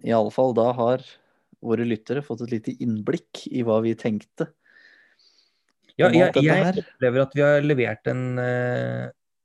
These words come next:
Speaker 2: en artikkel til, eller ja, en, eh, tekst til Dagbladet som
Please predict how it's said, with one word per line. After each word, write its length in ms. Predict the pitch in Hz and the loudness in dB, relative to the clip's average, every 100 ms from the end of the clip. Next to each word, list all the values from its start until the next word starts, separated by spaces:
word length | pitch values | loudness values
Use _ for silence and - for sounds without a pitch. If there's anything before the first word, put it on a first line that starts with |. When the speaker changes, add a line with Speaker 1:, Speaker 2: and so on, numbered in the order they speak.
| - | -6
Speaker 2:
en 160 | 131 127 | -4 -2
artikkel 320 | 117 110 113 | -6 -8 -4
til, 160 | 120 117 | -4 -4
eller 320 | 120 113 120 120 | -6 -2 -2 0
ja, 140 | 143 143 | -2 -2
en, 180 | 123 123 120 | -6 -4 -4
eh, 460 | 120 117 117 120 123 131 185 | -4 -4 -6 -8 -12 -8 -8
tekst 380 | - - _ - | -8 -14 _ -10
til 140 | 143 | -4
Dagbladet 440 | 139 123 - 180 - | -4 0 0 0 0
som 300 | 143 135 | 0 2